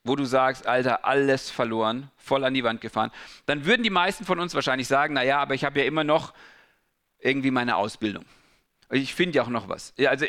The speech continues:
ja, ich, ich, ich kann mich noch über Wasser halten“, und so gesehen ist, ist, ähm, deine Fähigkeiten und deine Ausbildung, ja,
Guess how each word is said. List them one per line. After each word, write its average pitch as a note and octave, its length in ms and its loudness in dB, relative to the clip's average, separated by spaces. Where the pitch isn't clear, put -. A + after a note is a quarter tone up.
ja, D#3+ 240 0
ich, - 140 -10
ich, - 220 -12
ich E3 120 -4
kann F3+ 220 -2
mich F3+ 140 -6
noch D#3+ 180 -4
über C#3+ 360 0
Wasser F#3 400 2
halten“, E3+ 400 2
und D3 120 -2
so F#3 160 4
gesehen E3 420 0
ist, - 320 -4
ist, - 320 -4
ähm, C3 220 -2
deine D#3+ 260 -2
Fähigkeiten G3 680 -2
und D3+ 80 -4
deine C3+ 300 0
Ausbildung, F3+ 560 2
ja, F3+ 160 0